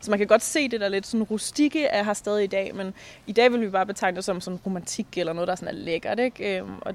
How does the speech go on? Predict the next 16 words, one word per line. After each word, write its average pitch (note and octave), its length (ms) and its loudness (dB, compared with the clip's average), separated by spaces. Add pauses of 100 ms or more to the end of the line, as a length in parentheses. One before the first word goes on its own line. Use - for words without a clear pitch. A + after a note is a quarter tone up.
og - 80 -6
dengang G#3+ 340 0
kan G#3+ 80 -6
jeg G3 80 -4
godt F#3 140 -2
se, F#3 180 -8
hvordan F3+ 340 -6
at, F3 160 -10
øh, F3 220 -6 (540)
at F#3+ 120 -4
bo - 260 -2
i G3+ 60 -6
sådan G3 220 -6
en G3 60 -2
her F3+ 100 0
baggård, F3+ 640 -4